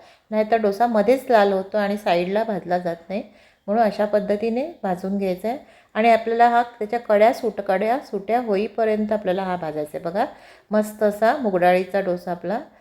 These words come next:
तयार झालेला आहे. बघा, कुरकुरीत आणि मस्त शायनिंग पण खूप छान आलेली आहे त्याला आणि असा प्रोटी-,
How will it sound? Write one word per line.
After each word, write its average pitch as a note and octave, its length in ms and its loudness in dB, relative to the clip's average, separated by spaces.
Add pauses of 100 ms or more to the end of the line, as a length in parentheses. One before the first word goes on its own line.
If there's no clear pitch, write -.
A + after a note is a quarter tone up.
(260)
तयार E3+ 300 2
झालेला E3 260 -2
आहे. F3 80 -2
बघा, F#3 160 0
कुरकुरीत G#3+ 680 -4
आणि G3 160 2
मस्त G3 480 -6 (140)
शायनिंग F#3+ 400 -2
पण G#3 180 -4 (100)
खूप G3 260 -8
छान F#3+ 200 -2
आलेली G3 280 0
आहे F#3+ 80 0
त्याला G3+ 280 -4 (480)
आणि A3 120 0
असा B3 280 0
प्रोटी-, G#3+ 480 -2